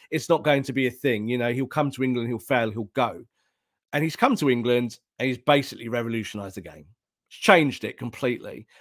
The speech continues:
Four three three is now the go-to system that wins. And you can see with the shape of the team that he'll put players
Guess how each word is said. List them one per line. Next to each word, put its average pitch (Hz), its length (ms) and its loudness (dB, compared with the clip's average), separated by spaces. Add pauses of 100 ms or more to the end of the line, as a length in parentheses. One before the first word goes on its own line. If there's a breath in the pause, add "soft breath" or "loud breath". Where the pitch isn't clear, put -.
(120 soft breath)
Four 175 220 6
three 151 220 0
three 131 260 0
is 120 120 -2
now 123 140 2
the 117 60 -4
go-to 135 440 2
system 160 560 -4 (260 soft breath)
that 123 240 0
wins. 127 600 -2 (340 soft breath)
And 147 140 2
you 170 80 -4
can 180 160 -2
see 220 220 -4
with 165 100 -4
the 147 80 0
shape 175 320 2
of 156 80 -4
the 123 80 -4
team 156 340 -2
that 131 120 -2
he'll 185 120 4
put 196 360 0
players 127 640 -2